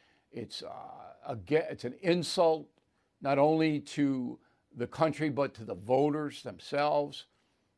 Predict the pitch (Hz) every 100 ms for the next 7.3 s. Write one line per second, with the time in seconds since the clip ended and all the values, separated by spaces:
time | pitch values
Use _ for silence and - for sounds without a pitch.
0 | _ _ - - - - 208 101 67 71
1 | - - 123 101 120 208 208 226 - 110
2 | - 101 107 110 110 - 110 - 170 190
3 | 214 202 - _ _ _ - - 190 180
4 | 185 226 - 196 202 202 180 185 185 -
5 | 190 208 233 - _ _ _ _ _ _
6 | _ _ _ _ _ - 131 139 156 -
7 | 170 156